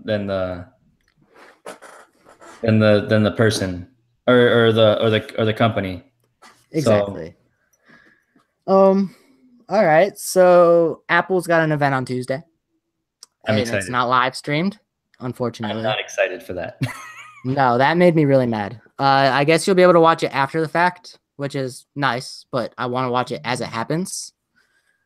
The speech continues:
Speaker 2: Beggars can't be choosers. I'd rather have an Apple event than no Apple event.
Speaker 1: Right.
Speaker 2: Um, now, you have an iPad Pro.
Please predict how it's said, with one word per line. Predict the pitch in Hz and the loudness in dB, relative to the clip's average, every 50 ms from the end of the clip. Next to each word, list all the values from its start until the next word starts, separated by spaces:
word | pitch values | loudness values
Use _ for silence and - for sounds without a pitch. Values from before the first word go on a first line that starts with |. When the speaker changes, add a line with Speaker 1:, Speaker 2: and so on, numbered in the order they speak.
| _ _ _ _ _ _ _ _ _ _ _ _ _ _ _ _ _ _ 175 | _ _ _ _ _ _ _ _ _ _ _ _ _ _ _ _ _ _ 2
Speaker 2:
Beggars | 180 226 254 240 233 220 | 2 4 4 4 4 4
can't | - 214 196 175 | 4 4 4 4
be | 170 | 2
choosers. | 151 - 151 147 139 156 165 170 - - - - - _ _ | 2 2 2 2 2 2 0 -2 -4 -10 -18 -20 -20 _ _
I'd | - 147 | -2 0
rather | 156 151 151 151 | 2 2 4 4
have | 143 147 147 | 2 2 2
an | 147 143 | 2 0
Apple | 143 139 147 147 143 | 0 0 0 -2 0
event | 135 143 143 151 | 0 -2 -2 -4
than | 156 139 | -4 -4
no | 131 127 | -4 -4
Apple | 123 123 - - 127 | -4 -6 -6 -6 -6
event. | 127 123 127 135 160 214 _ _ _ _ _ _ - | -6 -6 -6 -8 -8 -10 _ _ _ _ _ _ -6
Speaker 1:
Right. | 110 110 117 107 95 90 85 - - - _ _ _ _ _ - | -2 0 2 2 2 0 -2 -6 -10 -20 _ _ _ _ _ -6
Speaker 2:
Um, | 160 151 143 135 135 123 120 120 110 107 - _ _ _ _ _ _ _ _ _ _ _ _ _ _ _ _ _ _ _ - _ | -4 -4 -2 -2 -4 -6 -6 -8 -10 -12 -16 _ _ _ _ _ _ _ _ _ _ _ _ _ _ _ _ _ _ _ -14 _
now, | - 185 190 185 175 170 165 160 156 151 143 139 - _ _ _ _ _ _ _ _ _ _ _ _ _ _ _ _ _ _ _ _ - | 2 4 6 6 6 6 6 6 4 4 2 0 -6 _ _ _ _ _ _ _ _ _ _ _ _ _ _ _ _ _ _ _ _ -6
you | 170 175 233 247 | -2 0 2 2
have | 226 190 185 170 | 4 2 2 2
an | 165 151 | 2 2
iPad | 143 143 143 139 131 120 | 0 0 0 -2 -6 -6
Pro. | - 131 120 117 127 143 | -6 -8 -8 -8 -10 -12